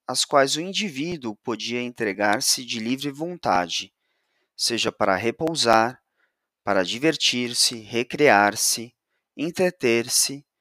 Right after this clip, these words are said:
ou ainda para desenvolver sua informação ou formação desinteressada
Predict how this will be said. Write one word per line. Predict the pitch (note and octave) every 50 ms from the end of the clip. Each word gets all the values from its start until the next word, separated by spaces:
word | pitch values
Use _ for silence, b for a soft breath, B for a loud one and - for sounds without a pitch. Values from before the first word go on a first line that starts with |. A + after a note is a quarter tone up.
| _ _ _ _ _ _ _ _ _ _
ou | - E3 F3
ainda | E3+ E3 E3 F3+ G3+ G3+ F3+ C3+ A2 G#2 G2+ A2+ - _ _ _ _ _ _ _ _ _
para | - C3 C3 C#3 C#3+
desenvolver | C#3 C#3+ D3+ F3 G3 F#3+ F3 F#3+ F3+ C#3 C3 B2+ C3+ C#3+ D3
sua | - - - - C#3 C#3
informação | D#3 D#3 - F3 F3 F3+ F3 E3+ E3+ E3 - - - A#2+ A#2+ B2+ D3 D3+ _ _ _ _ _ _ _ _ _ _
ou | - C#3+ C#3+ C3+ A#2 G2+ A#2+ _ _ _ _ _ _ _ _ _ _ _ _
formação | - - E3+ F3 F3 F3+ E3+ D3+ C#3 - - C#3 C#3 C#3
desinteressada | C3+ C3 C3+ B2 C3 C3+ C3 - C#3 C3+ C#3 C#3+ - - - G2 F#2+ F2+ - - - E2